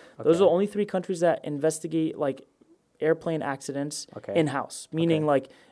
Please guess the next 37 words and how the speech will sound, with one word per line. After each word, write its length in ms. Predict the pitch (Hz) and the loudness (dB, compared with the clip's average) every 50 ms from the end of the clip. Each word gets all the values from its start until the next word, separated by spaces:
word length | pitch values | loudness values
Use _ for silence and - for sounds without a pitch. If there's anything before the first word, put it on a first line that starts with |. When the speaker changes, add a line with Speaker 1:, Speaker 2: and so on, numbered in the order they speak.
| _ _ | _ _
Speaker 1:
within 480 | - 151 147 147 - 170 160 156 151 143 - | 0 0 2 4 6 6 6 4 2 0 0
the 80 | 147 | 0
government 400 | 139 143 147 139 143 143 135 - - | 4 6 4 4 4 2 0 -2 0
agency 380 | - 147 135 139 139 - 135 | 0 0 0 0 -2 -2 -4
itself, 280 | 131 123 - 139 131 127 | -4 -2 -2 -2 -2 -2
instead 200 | 135 127 - 151 | 0 0 2 2
of, 80 | 147 - | 2 2
like, 140 | 135 - | 0 0
Speaker 2:
Yeah. 80 | 127 147 | 2 2
Speaker 1:
outsourcing 340 | 139 139 - 151 139 143 139 | 2 0 0 -4 -4 -4 -6
it 40 | 135 | -6
to 60 | 131 | -6
a 40 | 123 | -4
third 160 | 123 120 113 | -2 -2 -2
Speaker 2:
Yeah, 120 | 110 107 104 | 0 0 0
Speaker 1:
party. 180 | 104 101 101 | -2 -2 -2
Speaker 2:
yeah, 160 | 101 101 101 101 101 | -4 -6 -8 -10 -12
yeah. 60 | 104 - - - _ _ _ | -16 -18 -20 -20 _ _ _
Speaker 1:
And 80 | - 143 | -4 2
I 40 | 143 | 4
guess 160 | 151 160 147 | 6 6 6
Saudi 220 | - 156 151 147 147 | 4 4 4 4 4
Arabia 240 | 147 147 147 139 | 6 4 4 4
is 80 | 139 131 | 2 0
gonna 100 | 135 131 | 0 -2
be 80 | 131 135 | -2 -2
the 80 | 123 120 | -4 -4
fourth 280 | - - 143 131 - | -2 -4 -4 -4 -4
country 260 | - 135 123 - - | -6 -10 -8 -6 -6
that 100 | 117 110 | -6 -6
does 160 | 110 110 110 123 | -6 -6 -6 -6
it. 100 | 120 120 | -4 -2
But 100 | 135 - | -2 0
anyway, 280 | - 190 190 170 147 135 | 2 2 4 4 4 4
so 280 | 127 - 143 135 131 127 - - - - _ _ | 2 0 0 0 0 -2 -4 -10 -20 -20 _ _
his 240 | - 165 185 175 | 6 6 6 6
job 540 | 156 151 156 165 160 156 147 143 143 139 - | 6 6 6 8 8 8 6 6 4 2 -4